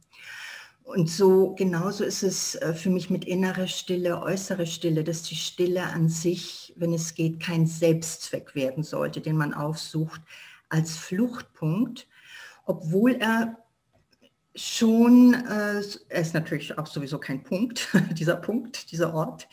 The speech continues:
ist kein Ort und kein Punkt. Er ist ein, was ist er denn, dieser Ort, dieser Punkt? Er ist ein Sein, er ist ein,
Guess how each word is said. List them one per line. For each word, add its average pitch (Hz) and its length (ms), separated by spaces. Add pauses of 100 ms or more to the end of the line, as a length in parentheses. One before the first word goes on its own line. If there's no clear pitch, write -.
(160)
ist 165 180
kein 160 200
Ort 180 260
und 170 140
kein 165 260
Punkt. 202 520 (340)
Er 156 120
ist 151 140
ein, 160 280
was 180 160
ist - 120
er 131 80
denn, 127 200
dieser 131 300
Ort, - 380
dieser 131 200
Punkt? - 360
Er - 80
ist 160 160
ein 160 320
Sein, 151 520
er 120 160
ist - 320
ein, 156 400